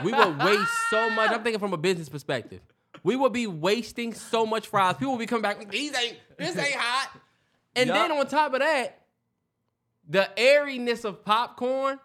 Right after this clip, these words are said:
Speaker 1: you can eat it throughout a whole movie, and it's
Speaker 2: Mm-hmm. I was gonna say, you
Speaker 1: I'm
Speaker 2: could
Speaker 1: a
Speaker 2: roll
Speaker 1: nigga
Speaker 2: your
Speaker 1: that gets
Speaker 2: popcorn bag up and put it back over there.
Speaker 1: Exactly. I'm
Speaker 2: But
Speaker 1: do not,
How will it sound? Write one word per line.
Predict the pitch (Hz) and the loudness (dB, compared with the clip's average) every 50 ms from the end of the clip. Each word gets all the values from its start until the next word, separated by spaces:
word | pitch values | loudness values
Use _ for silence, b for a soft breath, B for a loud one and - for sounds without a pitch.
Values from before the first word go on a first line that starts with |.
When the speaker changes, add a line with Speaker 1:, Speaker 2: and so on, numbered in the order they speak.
| _ - | _ -8
Speaker 1:
you | 170 220 269 | -6 -4 -4
can | - 247 214 - - | -2 -4 -4 -6 -6
eat | 220 240 254 240 | -4 -2 -2 0
it | 220 196 | -2 -2
throughout | - 220 208 196 190 | 0 2 2 4 4
a | 165 160 170 | 4 2 0
whole | 160 160 190 196 196 190 175 | 0 -2 -2 0 0 0 -2
movie, | 175 180 202 208 190 156 143 143 147 - | -2 -2 -2 -2 -4 -4 -6 -6 -6 -6
and | 151 147 139 | -4 -2 -2
it's | 143 143 139 139 - - - - - - _ _ _ _ - 131 | 0 -2 -2 -6 -12 -20 -20 -20 -20 -20 _ _ _ _ -20 -18
Speaker 2:
Mm-hmm. | 131 127 120 113 123 139 147 139 113 107 104 - | -16 -16 -14 -14 -12 -12 -12 -12 -14 -16 -12 -4
I | 143 156 | 0 0
was | 190 190 | 2 2
gonna | 185 185 180 | 0 -2 -2
say, | - 202 190 | 0 0 0
you | 202 220 | 2 6
Speaker 1:
I'm | 339 302 330 | 6 6 6
Speaker 2:
could | 311 339 | 6 6
Speaker 1:
a | 208 | 4
Speaker 2:
roll | 226 | 4
Speaker 1:
nigga | 254 262 262 - | 4 4 4 4
Speaker 2:
your | 294 285 240 | 4 2 2
Speaker 1:
that | 190 | 2
gets | 196 226 247 | 2 2 2
Speaker 2:
popcorn | 226 214 - 226 220 214 202 165 | 2 0 -4 -4 -4 -4 -2 0
bag | 180 190 208 214 202 190 | 2 4 4 4 2 2
up | 196 180 | -2 -4
and | 175 160 | -6 -10
put | - - 196 180 | -8 -6 -6 -6
it | 175 160 | -4 -2
back | 165 160 156 156 | -2 -2 -2 -2
over | 156 143 135 214 | -4 -6 -4 -2
there. | 233 - - | -2 -2 -2
Speaker 1:
Exactly. | 214 202 262 285 311 311 285 - - 165 127 107 - - | 0 2 2 4 4 4 2 0 -2 -8 -8 -8 -2 2
I'm | - 220 247 | 4 6 6
Speaker 2:
But | - 143 139 131 127 120 - - _ _ _ _ _ _ _ _ _ 175 175 151 160 165 185 202 | 8 6 6 4 2 -2 -6 -14 _ _ _ _ _ _ _ _ _ -18 -16 -12 -8 -6 -6 -4
Speaker 1:
do | 208 233 285 294 | -2 -2 -2 -2
not, | 262 269 269 285 302 330 349 311 | 0 2 4 6 6 6 6 4